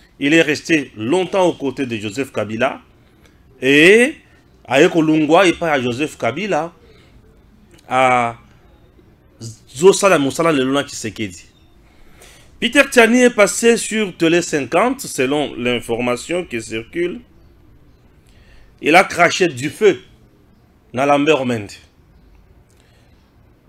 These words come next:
Peter Tiani, Lambert Mende dit quoi ? Lambert Mende porte plainte contre le journaliste Peter Tiani, qui a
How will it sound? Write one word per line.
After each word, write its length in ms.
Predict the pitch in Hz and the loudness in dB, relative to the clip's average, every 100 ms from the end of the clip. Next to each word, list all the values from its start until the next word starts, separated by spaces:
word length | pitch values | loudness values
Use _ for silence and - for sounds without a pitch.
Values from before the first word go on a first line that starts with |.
| _ _ _ _ - | _ _ _ _ -10
Peter 260 | 202 226 - | 2 2 4
Tiani, 320 | 190 175 202 | 2 4 4
Lambert 340 | 165 185 226 | 2 4 4
Mende 200 | 220 208 | 4 2
dit 200 | 175 151 | 2 0
quoi ? 440 | 185 - 147 113 110 - _ _ _ _ - - | -8 0 2 2 -2 -20 _ _ _ _ -20 -4
Lambert 360 | 127 160 220 | -2 2 2
Mende 260 | 226 226 196 190 | 2 2 2 4
porte 300 | 214 196 170 - | 0 2 -4 -2
plainte 260 | 208 190 | -4 -4
contre 400 | - 185 185 - | -4 -4 -4 -2
le 140 | 151 139 | -2 -2
journaliste 560 | 123 151 151 165 147 127 | -4 -2 -2 -2 -4 -4
Peter 320 | 147 139 127 113 | -8 -4 -4 -4
Tiani, 380 | 123 120 165 208 _ _ _ _ - - _ | -4 -2 -4 -6 _ _ _ _ -20 -20 _
qui 240 | - 160 190 | -2 4 4
a 160 | 208 | 4